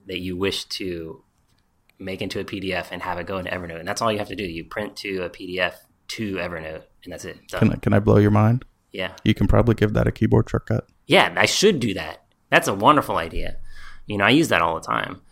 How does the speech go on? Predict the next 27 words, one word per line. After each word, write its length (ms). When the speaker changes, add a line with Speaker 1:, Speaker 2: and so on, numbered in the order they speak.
Speaker 1:
Um, 560
let's 120
see, 120
the 120
other 180
thing, 480
uh, 320
another 300
cool 240
thing 240
that 120
I 40
wish 220
was 180
exposed 480
a 40
little 180
bit 160
better 220
is 140
you 80
can 120
internally 580
link 360
between 640
f-, 120
notes. 480